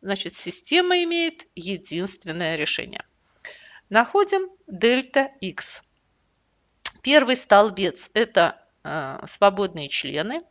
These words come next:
числа, стоящие справа от знака равенства, три и один.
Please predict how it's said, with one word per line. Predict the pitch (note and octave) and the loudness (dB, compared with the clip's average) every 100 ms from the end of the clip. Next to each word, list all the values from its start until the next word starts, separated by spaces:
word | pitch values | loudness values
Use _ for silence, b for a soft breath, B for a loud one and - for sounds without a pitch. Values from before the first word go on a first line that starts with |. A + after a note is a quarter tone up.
| - | -8
числа, | - G#3 - | -6 -6 -8
стоящие | D#3 - F3 F#3+ D#3 - D3 | -6 2 2 2 -2 -2 -4
справа | - - E3+ D3 C#3+ | -4 4 4 4 0
от | D3+ | -2
знака | D3+ C3+ - | -8 -4 0
равенства, | D3 D3 G3+ C#4 - D4+ | 2 0 -2 -8 -4 -4
три | - G3 F3+ | -2 -2 0
и | - | 2
один. | C#3+ C#3+ D3+ F3 | 2 0 -4 -6